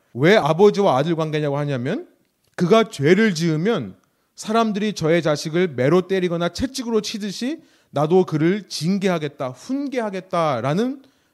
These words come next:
메시지를 하시기 위해 아버지와 아들로 지금 비유를 하시는 겁니다. 그러나 십오 절, "사울에게서는 내가 나의 은혜를 거두어 갔지만 너의 자손에게는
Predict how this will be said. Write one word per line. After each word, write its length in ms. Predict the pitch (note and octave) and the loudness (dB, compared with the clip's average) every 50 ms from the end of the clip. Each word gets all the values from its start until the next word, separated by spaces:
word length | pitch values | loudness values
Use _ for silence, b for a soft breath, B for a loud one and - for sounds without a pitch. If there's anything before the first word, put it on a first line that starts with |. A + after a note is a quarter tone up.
| b _ | b _
메시지를 640 | G#2+ G#2 A#2+ C3 D3+ D3+ - G3 F#3+ F3+ F#3+ F#3 F#3 | -10 -6 -4 -4 -4 -2 -2 -2 -2 -2 -4 -4 -4
하시기 440 | F3+ E3 D#3+ E3 E3 E3+ E3 D3 | -6 -8 -10 -12 -12 -12 -10 -8
위해 260 | D3+ D#3+ E3 F#3 G3 - - | -8 -6 -6 -6 -8 -10 -10
아버지와 600 | - B2 C3+ C#3+ F#3+ G3 E3 E3+ F#3 E3+ B2 G#2+ | -10 -8 -2 0 0 0 0 -2 -4 -4 -2 -4
아들로 380 | B2 C#3 F3 F3 D#3+ D3 C#3 | -2 -2 -2 -2 0 -2 -2
지금 180 | - B2+ C3 B2 | -2 -4 -8 -6
비유를 260 | - C3 C3+ C3 C3 | -2 -2 0 2 0
하시는 260 | B2 A#2 B2 A#2+ A#2 | 0 -2 -4 -8 -10
겁니다. 360 | A#2 G#2+ G2 F#2+ F2+ F2+ - - _ _ _ _ _ _ _ _ _ _ _ _ _ _ _ _ _ _ _ | -8 -8 -10 -10 -12 -14 -16 -18 _ _ _ _ _ _ _ _ _ _ _ _ _ _ _ _ _ _ _
그러나 260 | - F3 G3 G3+ G#3 | 4 6 6 6 6
십오 280 | F#3+ - - G3 G#3+ G3 | 4 2 2 4 4 6
절, 300 | E3+ E3+ C3+ G2+ F#2+ - _ _ _ _ _ _ _ _ _ _ _ _ _ _ | 6 4 2 0 -2 -8 _ _ _ _ _ _ _ _ _ _ _ _ _ _
"사울에게서는 880 | _ - - - - A3+ B3 C4 C4 C4 B3+ A#3+ A#3 G3+ A#3 A#3 A#3 G#3+ | _ -14 -12 -6 2 4 6 6 6 4 4 2 0 0 0 0 0 0
내가 320 | F3+ F#3 F#3 G#3+ G3+ F#3 | 0 2 2 2 2 2
나의 480 | D3+ C#3 D3 E3+ F3+ F#3+ G3 F#3+ E3+ C#3+ | 0 0 0 2 2 2 2 2 0 0
은혜를 500 | C#3 D#3 F#3 G3+ F#3 G3 G3 G3 G3 F#3+ | -2 -2 -2 0 0 0 0 0 0 0
거두어 320 | - D#3 D#3+ D#3 F#3 G#3 | 0 -2 -2 0 0 0
갔지만 680 | F3+ E3 D3 - - D3 E3 G#3 C4 A3+ C3+ G2+ F#2+ - _ _ _ _ - - - - - _ - | 0 0 -2 -4 -8 -8 -6 -4 -4 -4 -6 -8 -12 -16 _ _ _ _ -20 -20 -20 -20 -20 _ 0
너의 360 | C3+ D3+ E3 F#3+ A3+ A#3+ A#3 | 4 6 8 10 8 8 6
자손에게는 800 | A#3+ D#3 D#3+ D#3+ G3 A3+ A3 G#3 G3 F#3 F#3+ A#3+ A#3 D#3+ A#2+ | 4 -2 -4 -2 2 2 2 2 2 2 0 0 -2 -2 -6